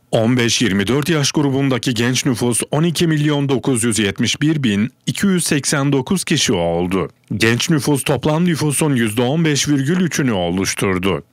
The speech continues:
Genç nüfusun yüzde elli bir virgül üçünü erkek nüfus, yüzde kırk sekiz virgül yedisini ise kadın nüfus oluşturdu.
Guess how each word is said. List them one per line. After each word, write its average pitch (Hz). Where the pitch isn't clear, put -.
Genç 131
nüfusun 190
yüzde 175
elli 170
bir 175
virgül 165
üçünü 165
erkek 147
nüfus, 110
yüzde 113
kırk 127
sekiz 151
virgül 151
yedisini 131
ise 123
kadın 151
nüfus 147
oluşturdu. 95